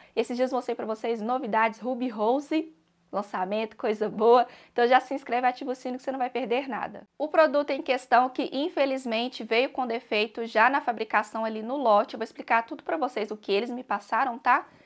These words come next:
Foi esse produto aqui, ó. Sim, água termal Nides. É uma novidade que eu tava bem empolgada e eu já tava testando há uns dois dias. No terceiro dia, já tive problema na aplicação desse produto. Eu tive um problema com a válvula,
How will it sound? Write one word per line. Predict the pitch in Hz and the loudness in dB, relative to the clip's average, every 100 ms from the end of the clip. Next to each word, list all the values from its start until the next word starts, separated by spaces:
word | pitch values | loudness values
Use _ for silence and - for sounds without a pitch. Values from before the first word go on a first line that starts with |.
| _ | _
Foi | - 320 | 6 8
esse | - | 6
produto | 311 311 311 | -2 0 0
aqui, | 311 330 - | -2 -2 2
ó. | 175 147 _ - _ | 4 4 _ -20 _
Sim, | - - 214 196 - _ _ | -10 -4 -4 -4 -12 _ _
água | - 233 285 277 | 4 6 6 2
termal | 285 262 240 202 226 | 2 -2 2 2 2
Nides. | 214 185 190 196 233 233 - - - | 0 -4 -4 -4 -4 -6 -12 -20 2
É | - 277 | 6 6
uma | 285 | 4
novidade | 269 269 247 190 190 214 | 0 -2 2 8 8 6
que | - | -2
eu | |
tava | 220 208 202 | -2 0 0
bem | 185 196 | -2 -4
empolgada | - 233 233 185 175 214 | -2 -2 0 2 2 2
e | 240 | 0
eu | |
já | 262 | 0
tava | 302 320 339 | -2 0 0
testando | 349 339 330 - 254 302 349 349 - - - | 0 -2 -4 -6 -4 -2 -2 -2 -4 -8 4
há | 269 | 4
uns | 294 | 6
dois | 247 285 370 311 | 4 4 4 0
dias. | 196 202 226 | -2 -2 0
No | 285 427 | 0 0
terceiro | 392 349 339 294 320 302 | 0 -4 -2 -4 -4 -6
dia, | 277 240 247 240 - - - | -6 -4 0 0 -2 -20 2
já | 240 330 | 4 4
tive | - 285 | 2 -6
problema | 285 277 247 220 233 233 233 _ | -4 -4 0 2 2 0 -2 _
na | - | 2
aplicação | 247 262 269 254 - 233 | 2 2 -2 -2 -2 -6
desse | 226 262 | -6 -8
produto. | - 240 226 196 208 165 - - - | -8 -8 -4 -6 -6 -10 -12 -20 -10
Eu | 202 | -6
tive | 254 233 | -4 -4
um | |
problema | 262 240 240 247 | -2 2 2 0
com | - 233 | -2 -2
a | 247 | 0
válvula, | 247 202 185 202 247 302 | 2 4 4 4 2 0